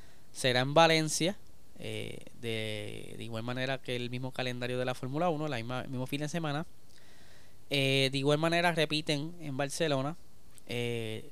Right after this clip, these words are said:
del veintiuno al, del diecinueve al veintiuno de mayo, es el ter-, la tercera ronda. La cuarta ronda en Zandvoort del veintitrés al veinticinco de junio. En la quinta ronda sería entonces en Monza del siete al nueve de julio.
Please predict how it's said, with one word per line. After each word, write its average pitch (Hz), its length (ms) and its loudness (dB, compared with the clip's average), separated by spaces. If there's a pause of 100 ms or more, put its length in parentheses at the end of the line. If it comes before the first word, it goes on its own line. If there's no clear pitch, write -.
del 123 140 0
veintiuno 120 460 -2
al, 135 340 -4
del 120 240 -2
diecinueve 127 380 0
al - 20 -2
veintiuno 131 340 -2
de 151 80 0
mayo, 143 420 0
es 139 140 -6
el 123 100 -4
ter-, 131 160 -4
la 127 140 -2
tercera 143 380 2
ronda. 143 420 0 (680)
La 131 140 6
cuarta 151 360 8
ronda 196 580 4
en 143 200 -2
Zandvoort 175 600 6
del 139 300 -2
veintitrés 120 440 -2
al 135 120 0
veinticinco 151 500 0
de 165 100 6
junio. 156 400 2 (380)
En 120 160 -6
la 120 120 0
quinta 139 420 0
ronda 185 360 4
sería 139 300 0
entonces 160 460 0
en 165 140 2
Monza 180 500 0
del 135 260 0
siete 175 480 4
al 143 140 2
nueve 156 240 4
de 185 100 6
julio. 165 400 2